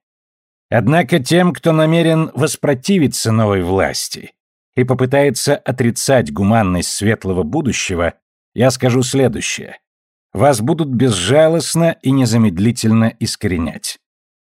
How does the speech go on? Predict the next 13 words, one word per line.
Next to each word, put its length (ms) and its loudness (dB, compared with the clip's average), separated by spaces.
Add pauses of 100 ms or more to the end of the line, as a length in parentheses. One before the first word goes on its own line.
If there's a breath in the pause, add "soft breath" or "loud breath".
(300)
Военная 540 2
мощь 300 0
Лаконии 680 0
имеет 440 0
единственную 840 0
цель: 380 -4 (460)
поддержка 800 0
и 200 -2
оборона 540 4
империи 600 2
и 160 -4
её 260 2
граждан. 640 -4